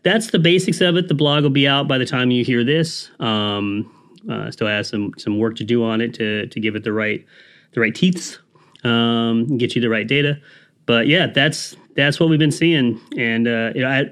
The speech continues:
for a majority of the work, there's always one-offs that are kind of specific and different and interesting and, um,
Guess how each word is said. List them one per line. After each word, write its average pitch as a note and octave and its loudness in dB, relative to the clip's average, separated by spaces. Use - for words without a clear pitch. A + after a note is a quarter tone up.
for C#3+ 2
a C3 4
majority C3 4
of B2+ 2
the B2 2
work, G#2 0
there's A#2 0
always C3 2
one-offs A2+ 0
that A2+ 0
are G#2+ 0
kind A2 -2
of - -6
specific - -4
and G#2+ 0
different A2+ 0
and G2+ -2
interesting G#2 -4
and, G#2 0
um, G2+ -4